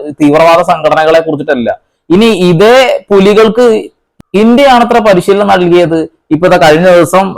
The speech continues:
ഏഹ്, രാഹുൽ ഈശ്വർ തന്നെ കൃത്യമായി എവിഡൻസ് ഇട്ടുകൊണ്ട് ഒരു വീഡിയോ ചെയ്തിട്ടുണ്ട്. ആ പുലികളെ വളർത്തിയത് ഇന്ത്യയാണെന്നൊക്കെ പറഞ്ഞിട്ടുണ്ട്. എന്തായാലും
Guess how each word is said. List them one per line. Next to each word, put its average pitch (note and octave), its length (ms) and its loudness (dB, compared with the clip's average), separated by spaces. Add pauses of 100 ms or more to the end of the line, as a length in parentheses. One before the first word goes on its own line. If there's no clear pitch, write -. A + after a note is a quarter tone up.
ഏഹ്, C#3 320 4
രാഹുൽ D3+ 300 2
ഈശ്വർ F#3+ 420 0
തന്നെ F3+ 160 0
കൃത്യമായി F3 540 -2
എവിഡൻസ് E3 380 0
ഇട്ടുകൊണ്ട് E3 460 0
ഒരു D3+ 260 -2
വീഡിയോ D3+ 300 2
ചെയ്തിട്ടുണ്ട്. A#2+ 340 -4 (540)
ആ F3 40 2
പുലികളെ G#3+ 480 2 (120)
വളർത്തിയത് G3 360 0
ഇന്ത്യയാണെന്നൊക്കെ E3+ 600 0
പറഞ്ഞിട്ടുണ്ട്. A#2+ 280 -4
എന്തായാലും F3+ 720 0